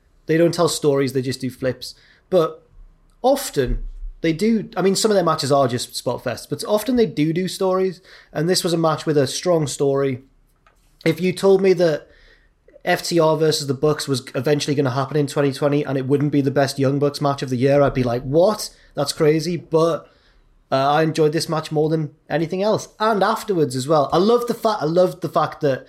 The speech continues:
Hangman and Omega didn't win. I mean, sorry, the Bucks didn't win, and Hangman and Omega still kept the belts. And I loved the,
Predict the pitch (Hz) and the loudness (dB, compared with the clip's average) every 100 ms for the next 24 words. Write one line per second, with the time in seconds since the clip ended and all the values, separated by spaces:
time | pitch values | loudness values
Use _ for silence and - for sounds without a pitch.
0 | - _ 156 156 147 147 139 139 139 135 | -20 _ -2 2 2 4 2 2 2 0
1 | - 143 165 160 180 190 - - 165 175 | 0 0 0 -2 -2 -2 -8 -2 0 2
2 | - 180 143 - - _ - 131 175 170 | 2 4 2 0 -10 _ -8 -2 0 0
3 | - - 151 170 170 175 185 175 - 139 | -2 -2 0 0 -2 -2 -4 -6 -8 -2
4 | 147 143 139 143 135 131 - 131 139 127 | 0 2 2 2 0 -2 -2 -4 -4 -6
5 | 120 143 156 - - - - _ - 139 | -2 -2 -2 -6 -16 -20 -20 _ -6 -2
6 | 156 160 165 165 170 156 147 131 | 2 2 2 0 2 4 4 0